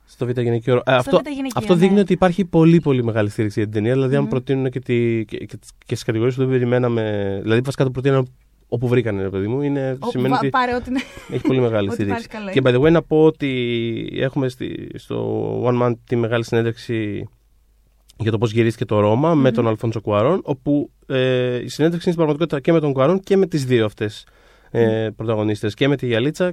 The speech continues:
Speaker 1: και με την, ε, Μαρίνα
Speaker 2: Η
Speaker 1: Ντεταβίρα.
Speaker 2: ουσιαστικά είναι κάπως σαν το oral history
Speaker 1: Σαν
Speaker 2: της
Speaker 1: oral
Speaker 2: ταινίας.
Speaker 1: history, λίγο το
Speaker 2: Μμμ.
Speaker 1: πιάνει από το πώς τις, ε, βρήκε και μέχρι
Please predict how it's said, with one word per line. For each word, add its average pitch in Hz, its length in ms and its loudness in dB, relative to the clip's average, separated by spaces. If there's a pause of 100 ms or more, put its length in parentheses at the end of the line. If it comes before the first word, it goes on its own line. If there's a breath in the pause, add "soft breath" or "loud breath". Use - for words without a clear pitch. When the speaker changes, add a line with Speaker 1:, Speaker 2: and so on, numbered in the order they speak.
Speaker 1:
και - 140 0
με 143 100 2
την, 110 340 -2
ε, 101 220 -2
Μαρίνα 101 480 -4
Speaker 2:
Η - 60 -20
Speaker 1:
Ντεταβίρα. 104 300 -6
Speaker 2:
ουσιαστικά 101 340 -6
είναι 320 160 -8 (380)
κάπως 277 280 -6
σαν 269 340 -6
το 262 120 -8
oral 262 40 -4 (220)
history - 20 -8
Speaker 1:
Σαν 180 220 4
Speaker 2:
της 175 100 6
Speaker 1:
oral 160 40 6
Speaker 2:
ταινίας. 156 320 4
Speaker 1:
history, 180 180 4
λίγο 165 300 4
το - 80 -4
Speaker 2:
Μμμ. 117 60 -4
Speaker 1:
πιάνει 160 200 4
από 151 100 2
το 135 60 -8
πώς 147 220 -4
τις, 120 360 -6
ε, 117 200 0
βρήκε 196 380 0
και - 140 -14
μέχρι 151 680 -2